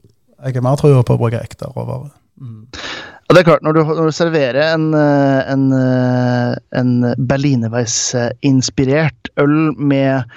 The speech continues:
Speaker 2: bringebær, og det, det lukter og smaker sånn her hostesaft, så det er klart, du hadde gjort noe gærent uansett hva du har puttet i det, så
Speaker 1: Så,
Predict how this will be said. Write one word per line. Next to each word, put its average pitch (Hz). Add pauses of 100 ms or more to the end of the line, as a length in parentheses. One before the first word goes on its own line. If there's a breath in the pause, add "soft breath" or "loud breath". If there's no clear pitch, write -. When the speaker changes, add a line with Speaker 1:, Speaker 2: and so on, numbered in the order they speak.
(640 loud breath)
Speaker 2:
bringebær, 143
og 143
det, 147
det 151
lukter 147
og 147
smaker 143
sånn 139
her 135
hostesaft, -
så 151
det 156
er 160
klart, 131
du 143
hadde 147
gjort -
noe 160
gærent 131
uansett 131
hva 156
du 135
har 127
puttet 127
i -
det, 139
så -
Speaker 1:
Så, -